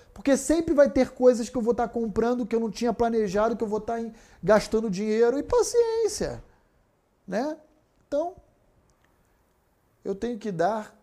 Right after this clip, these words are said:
das minhas primícias. Esse é o princípio veterotestamentário, não a norma, não a lei. O princípio é priorizar Deus e o seu reino. É assim que agrada ao Senhor.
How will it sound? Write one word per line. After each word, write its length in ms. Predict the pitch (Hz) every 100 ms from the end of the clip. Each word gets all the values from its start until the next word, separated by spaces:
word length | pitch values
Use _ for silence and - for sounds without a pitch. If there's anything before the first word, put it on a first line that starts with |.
| _ _ _ _ _ _
das 280 | 208 190 170
minhas 180 | 185 175
primícias. 560 | 190 175 156 156 127
Esse 220 | 196 208
é 40 | 233
o 80 | 233
princípio 840 | 226 233 208 - 226 233 - 151
veterotestamentário, 1120 | 120 156 156 156 147 143 - 147 147 139 131 131
não 200 | 151 170
a 60 |
norma, 540 | 156 147 131 123 - - _ _ _ _
não 200 | 147 156
a 40 | 160
lei. 380 | 143 117 104 _ _ _ _
O 80 | 147
princípio 540 | 175 170 - 208 208
é 220 | 156 117 - _ _ _
priorizar 760 | 180 185 185 175 127 160 151 143
Deus 480 | 131 151 151 143 123
e 40 |
o 40 |
seu 240 | 135 139 123
reino. 300 | 110 104 - _ _ _ _ _ _ _
É 80 | 139
assim 320 | 139 - 165
que 80 | 165
agrada 320 | 160 135 131
ao 60 | 127
Senhor. 380 | - 139 -